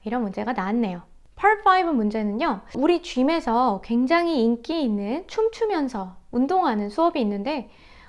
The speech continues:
어, 너무 음악 소리가 시끄러워서 다른 수업들에서 좀 컴플레인이 들어온다. 이런 내용의 문제가 출제가 됐습니다. 자, 해결책으로 뭘 제시하면 좋을까요? 음, 제가 생각한 건 방음벽을 설치하자,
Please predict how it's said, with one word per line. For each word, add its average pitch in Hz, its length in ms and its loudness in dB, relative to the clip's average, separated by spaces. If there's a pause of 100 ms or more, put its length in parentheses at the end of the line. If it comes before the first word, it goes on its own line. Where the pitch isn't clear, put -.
어, 247 80 -2
너무 269 460 4
음악 294 220 2
소리가 349 320 2
시끄러워서 294 880 0
다른 311 600 2
수업들에서 285 840 -2
좀 262 180 -6
컴플레인이 381 540 -2
들어온다. 226 560 0 (420)
이런 320 300 4
내용의 233 340 0
문제가 208 400 -4
출제가 320 380 -2
됐습니다. 202 640 -6 (340)
자, 208 120 -4
해결책으로 403 760 2
뭘 254 200 0
제시하면 294 420 0
좋을까요? 240 680 -2 (680)
음, 254 220 -4
제가 269 280 0
생각한 415 380 0
건 254 360 2
방음벽을 294 640 0
설치하자, 277 720 -2